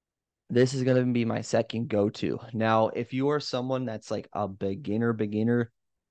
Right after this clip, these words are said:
and you try to just do a regular dumbbell row and your back is all messed up and your pelvis is all messed up and you just don't have much control on your abs, just make sure you have mastered, like,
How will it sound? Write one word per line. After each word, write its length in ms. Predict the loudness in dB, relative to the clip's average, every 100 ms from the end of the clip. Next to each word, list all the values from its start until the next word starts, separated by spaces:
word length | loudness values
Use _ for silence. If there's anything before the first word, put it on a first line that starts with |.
| _ _ _ _ _ _ 4
and 180 | 6 8
you 80 |
try 200 | 8 6
to 80 | 6
just 260 | 4 0 0
do 120 | 0
a 40 | 2
regular 440 | 4 2 2 0
dumbbell 420 | 2 0 2 2
row 380 | 2 0 0 -2 -6
and 240 | -4 0 2
your 300 | 0 0 -4 -12 0
back 280 | 4 4 4
is 140 | 4 6
all 100 | 6
messed 320 | 4 2 2
up 220 | 0 2
and 100 | 2
your 140 | 2
pelvis 420 | 2 4 4 4 0
is 140 | 2
all 100 | 2
messed 320 | 2 0 0
up 140 | -2 0
and 100 | -2
you 80 |
just 140 | -4 0
don't 180 | 0 2
have 160 | 0
much 260 | 2 -2 -4
control 400 | -8 0 2 2
on 120 | 0
your 160 | -4 -4
abs, 400 | 0 0 -2 -4
just 240 | -6 0
make 220 | 2 2
sure 400 | 2 2 4 4 0 -14 -20 _
you 280 | 4 6 6
have 400 | 2 0 2 2
mastered, 760 | 2 4 2 2 0 0 0 -4
like, 220 | -4 -2